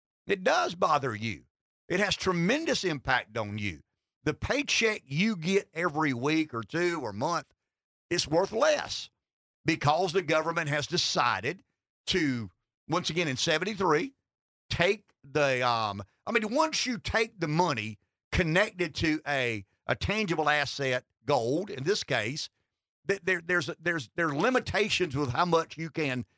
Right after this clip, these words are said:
manipulate the economy. And I'm talking about monetary policy.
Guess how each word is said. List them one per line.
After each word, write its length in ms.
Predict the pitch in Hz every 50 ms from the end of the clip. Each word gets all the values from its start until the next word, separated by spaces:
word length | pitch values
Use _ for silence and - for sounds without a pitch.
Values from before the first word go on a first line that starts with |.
| _ _ -
manipulate 720 | 139 151 160 175 180 175 - 139 135 117 92 - - -
the 80 | 117 117
economy. 500 | 110 - 131 117 101 87 87 78 - _ _ _ _ _ -
And 100 | 139 160
I'm 80 | 170
talking 180 | 160 202 185 175
about 140 | 170 156 147
monetary 420 | 160 156 143 127 - 127 110 98
policy. 460 | - 113 90 78 71 - - 71 55